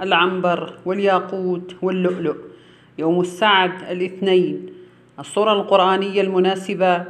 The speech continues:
هي سورة الإنسان. أسماء الله الحسنى الخاصة بشحن طاقة الاسم: يا حليم، يا كبير، يا معيد،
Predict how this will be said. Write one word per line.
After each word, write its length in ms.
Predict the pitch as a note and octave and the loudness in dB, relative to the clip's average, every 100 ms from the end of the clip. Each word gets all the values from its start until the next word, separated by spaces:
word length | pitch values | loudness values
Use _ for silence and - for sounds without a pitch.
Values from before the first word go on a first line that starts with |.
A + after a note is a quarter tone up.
| - - | -14 -4
هي 180 | D#3+ | -2
سورة 420 | D#3 G3 G#3 G3+ G3+ | -2 -2 0 0 0
الإنسان. 720 | G3+ F#3+ F3+ F3+ F3+ E3 C3+ C#3 - - _ _ _ _ _ E3+ | -4 -2 -2 0 0 0 -2 -6 -14 -20 _ _ _ _ _ -16
أسماء 460 | - - G3 G3 | -8 2 4 4
الله 360 | G#3+ G3+ G3+ F#3 | 2 4 4 2
الحسنى 640 | F#3+ F3+ G#3 - - G3 F#3 - | -4 -6 -8 -6 2 2 2 0
الخاصة 600 | F#3+ F3 - G3+ G3+ G#3+ | -6 -2 4 4 4 2
بشحن 760 | G3 F#3 - G3+ - G#3+ G3+ G3 G3 | 2 2 -2 -2 -4 0 0 0 4
طاقة 340 | G3+ G3+ G3+ G3+ | 4 4 0 0
الاسم: 560 | G3+ G#3 - G#3 F#3 F#3 - - - - _ | 0 0 -2 -6 -6 -8 -14 -20 -20 -20 _
يا 220 | F3+ G3 | 4 4
حليم، 680 | F#3 - F#3+ G3 F3+ E3+ C#3 - - _ _ | 4 0 -2 -2 -2 -4 -6 -12 -20 _ _
يا 260 | E3+ F#3+ F3+ | 2 4 2
كبير، 760 | F3+ F3+ E3+ F3+ E3+ D3+ - - - _ | 2 -2 -2 -2 -2 -4 -8 -20 -20 _
يا 280 | F3 F#3+ G3+ | 0 4 4
معيد، 760 | F#3+ F#3+ E3+ G3 F#3 E3 - | 2 0 0 -2 -6 -8 -12